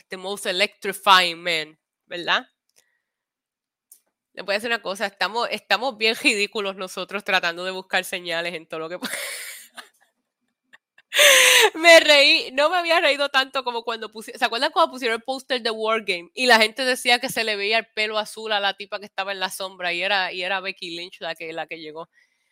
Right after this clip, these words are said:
Anyway, ya tenemos, ya tenemos que dejarnos de esas ridiculeces, mi gente.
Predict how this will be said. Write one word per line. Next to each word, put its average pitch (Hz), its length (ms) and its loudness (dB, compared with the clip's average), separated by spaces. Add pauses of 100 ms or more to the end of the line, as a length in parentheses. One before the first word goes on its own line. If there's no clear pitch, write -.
(120)
Anyway, 170 440 0
ya 180 140 0
tenemos, 226 320 -4
ya 208 120 -4
tenemos 214 220 -2
que 254 80 -4
dejarnos 214 280 0
de 196 80 -6
esas 202 180 -2
ridiculeces, 175 580 -10
mi 165 120 -20
gente. 170 360 -20